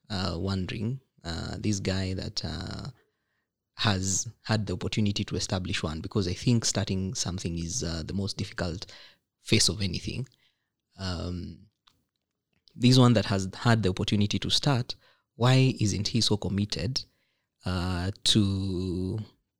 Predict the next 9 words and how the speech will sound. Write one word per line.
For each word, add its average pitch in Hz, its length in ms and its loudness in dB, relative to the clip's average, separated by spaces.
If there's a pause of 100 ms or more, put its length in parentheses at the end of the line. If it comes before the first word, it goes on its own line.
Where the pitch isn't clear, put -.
to - 100 2
make 107 300 6
sure 104 340 6
that, - 300 -2
uh, 90 180 -4 (1200)
he, 104 720 -2 (420)
he, 104 580 -4 (140)
he, 196 260 -4
he's 110 400 2